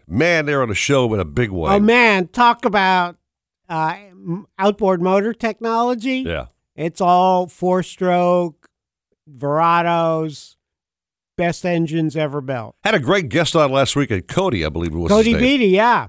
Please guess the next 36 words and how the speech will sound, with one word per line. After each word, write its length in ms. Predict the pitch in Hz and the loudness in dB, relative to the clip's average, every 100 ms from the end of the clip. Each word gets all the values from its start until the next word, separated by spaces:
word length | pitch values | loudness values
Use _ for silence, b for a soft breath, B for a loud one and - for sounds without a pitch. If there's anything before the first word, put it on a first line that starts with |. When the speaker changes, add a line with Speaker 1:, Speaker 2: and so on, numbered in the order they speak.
| _ | _
Speaker 1:
He 240 | 156 220 | -4 -2
was 360 | 196 117 98 - | 0 0 0 -4
just 420 | - 131 123 110 - | -2 0 0 2 0
spot 420 | - - 165 190 170 | 0 2 2 4 4
on 320 | 139 120 98 | 2 0 -4
great 280 | - 131 135 | -4 -2 0
about 200 | 98 92 | 0 0
how 180 | 101 87 | 0 -2
great 400 | 76 85 127 98 | -4 -2 -2 0
Mercuries 520 | 127 104 110 90 104 | -2 0 -2 0 2
are, 220 | 107 104 | 2 2
how 160 | 90 80 | -2 -6
he, 140 | 80 b b b - | -6 b b b -6
uh, 120 | 82 | -2
repowers 600 | 87 120 113 120 113 101 | -2 -2 0 0 2 0
a 40 | 98 | -2
lot 100 | 95 | -2
of 80 | 80 | -4
his 180 | 76 | -6
clients' 420 | - 113 107 101 78 | -4 0 0 -2 -4
boats. 400 | 71 104 104 - | -2 -2 -2 -6
They 180 | 85 87 | -8 -8
carried 300 | - 123 107 | -2 0 0
other 140 | 92 | -2
brands 380 | 69 92 104 85 | -4 -4 -2 -4
before, 280 | 87 107 107 | -6 -4 -2
and 80 | 87 | -2
they 40 | |
made 160 | 87 78 | -4 -6
the 40 | |
big 140 | 80 - | -6 -4
swap, 520 | - 98 101 - - | -2 -2 -2 -4 -6
swap 340 | - 110 107 | -2 0 0
over 140 | 101 90 | -2 -2
to 80 | 80 | -2
Mercury 420 | 101 101 113 | -2 -2 -6